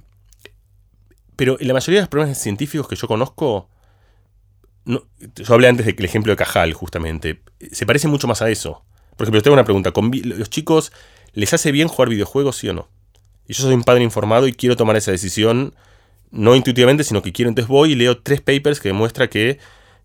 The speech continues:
eh, que existen, yo te los puedo pasar, que muestran que jugar videojuegos te mejoran la atención,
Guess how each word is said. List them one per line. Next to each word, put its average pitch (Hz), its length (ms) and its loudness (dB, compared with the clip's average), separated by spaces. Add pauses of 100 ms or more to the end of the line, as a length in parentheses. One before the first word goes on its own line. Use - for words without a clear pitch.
(140)
eh, 82 880 -2 (240)
que - 100 -14
existen, 110 480 -2 (300)
yo 95 100 -8
te 92 80 -4
los 90 80 -4
puedo 101 140 -2
pasar, 113 320 2
que - 80 -4
muestran 107 320 -4
que 95 80 -8
jugar 110 180 -2
videojuegos 113 400 -2
te 85 80 -6
mejoran 104 300 -2
la 95 60 0
atención, 113 640 -4